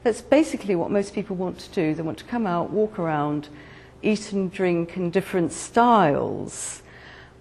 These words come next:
but do they necessarily all want to be in precisely the same streets is one of the issues I think we need to think about. So in a way, I'm kind of arguing for mini ghettos,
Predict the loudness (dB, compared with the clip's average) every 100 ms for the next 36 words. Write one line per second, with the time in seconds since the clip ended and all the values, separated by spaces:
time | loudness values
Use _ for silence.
0 | 2 8 10 8 4 -6 -10 0 4 6
1 | 6 6 4 -2 0 2 4 2 2 4
2 | 4 2 0 0 -4 -8 0 2 4 2
3 | 2 0 0 -4 -8 -8 -2 -2 0 0
4 | -2 -2 -6 -2 -2 -4 -8 -12 -4 0
5 | 0 -4 -14 -12 -10 -12 -12 -8 -6 -6
6 | -12 -16 -20 -20 -20 -20 -18 -2 0 2
7 | 0 0 -2 -2 -4 -4 -4 -4 -4 -4
8 | -6 -6 -4 -2 -2 -4 -6 -4 -2 -2
9 | -4 -8 -8 0 0 0 -2 -2 -2 -4
10 | -8 -16 -20 -20 -20 -20 -18 2 8 8
11 | 8 6 6 8 6 4 0 -4 -4 -4
12 | -2 -2 -2 -2 -2 -2 0 2 2 0
13 | 0 0 0 -2 -4 -4 -4 -6 -10